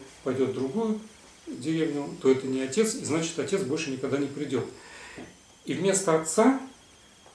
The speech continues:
то есть, ну, как бы все понятно, но вместо отца приходит какой-то вот странный, значит, человек другой и идет сюда, и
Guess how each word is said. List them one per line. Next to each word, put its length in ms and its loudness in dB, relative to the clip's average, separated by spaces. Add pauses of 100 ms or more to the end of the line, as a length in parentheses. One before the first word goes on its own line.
(120)
то 80 0
есть, 120 -2
ну, 120 -2
как 200 0
бы 60 -2
все 220 4
понятно, 320 -2 (160)
но 540 10 (340)
вместо 520 6
отца 320 4
приходит 460 -2
какой-то 400 2
вот 260 2 (1000)
странный, 460 8 (400)
значит, 300 -2
человек 560 6 (100)
другой 440 0 (460)
и 180 2
идет 180 6
сюда, 480 8 (680)
и 240 0